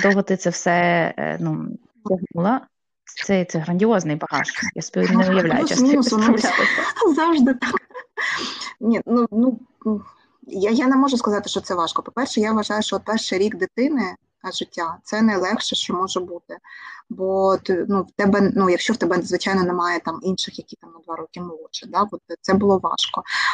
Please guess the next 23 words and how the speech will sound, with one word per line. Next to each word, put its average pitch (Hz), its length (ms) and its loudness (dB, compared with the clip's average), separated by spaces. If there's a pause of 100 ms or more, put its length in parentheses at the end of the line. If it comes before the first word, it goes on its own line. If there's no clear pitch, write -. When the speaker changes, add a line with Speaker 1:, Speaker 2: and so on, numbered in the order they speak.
(120)
Speaker 2:
Але 190 400 4
якщо 196 280 2
є 196 320 2
людина, 196 340 4
яка 190 200 0
може 190 240 2
з - 80 -6
цим 196 160 0
підстрахувати, 214 680 -4
то, - 100 -8
в - 60 -14
принципі, 214 300 -2
з - 60 -14
цією 196 280 0
дитиною, 185 420 0
яка 190 280 -2
у 180 60 0
тебе 190 220 -2
на 190 80 0
руках, 294 340 -2
з - 80 -6
нею 220 260 4
легше. 190 440 -2